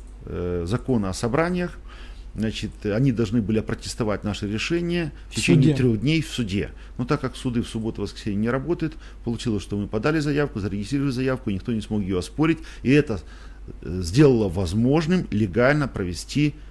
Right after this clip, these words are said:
Speaker 1: э, митинг протеста у Арки Победы.
Speaker 2: А, Виктор Петрович,
Speaker 1: То есть, другими
Speaker 2: нужно
Speaker 1: словами, когда надо, мы можем действовать, э, массово, э, жёстко.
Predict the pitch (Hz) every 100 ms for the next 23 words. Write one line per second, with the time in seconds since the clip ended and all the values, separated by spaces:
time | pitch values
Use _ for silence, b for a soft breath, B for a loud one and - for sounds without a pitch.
0 | b - - - 78 95 90 113 127 92
1 | - - - 143 143 - 73 107 - -
2 | 85 73 - - - - - B B B
3 | B - 117 127 127 131 156 185 151 127
4 | - 151 143 135 101 147 147 185 165 156
5 | 156 170 143 113 - 120 113 143 123 -
6 | 101 123 131 104 - - - - - -
7 | - - - - - - - 113 120 131
8 | 117 104 101 117 - - 90 85 - -
9 | - - - - - - - - - -
10 | - 82 82 80 78 76 76 67 62 62
11 | 101 110 - 160 175 190 - - b b
12 | b b b b b - 95 101 92 90
13 | 85 82 80 80 78 78 110 123 - 180